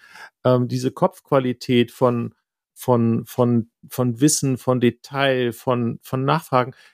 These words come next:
dass auch das etwas ist, was natürlich einerseits notwendig ist, um gute, um erstmal zu verstehen natürlich sowieso,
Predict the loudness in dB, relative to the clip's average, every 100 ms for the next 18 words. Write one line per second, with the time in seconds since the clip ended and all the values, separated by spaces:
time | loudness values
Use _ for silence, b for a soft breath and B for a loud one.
0 | _ -6 -6 -6 -2 0 -2 -2 0 0
1 | -2 -2 0 -2 -2 -4 -4 -8 -6 -2
2 | 0 0 -2 -2 -2 0 0 0 0 -2
3 | -2 -2 -2 -2 -2 0 2 2 0 -2
4 | -2 -2 -2 -4 -4 -4 -4 0 0 2
5 | 0 0 -2 -2 -2 -2 2 4 2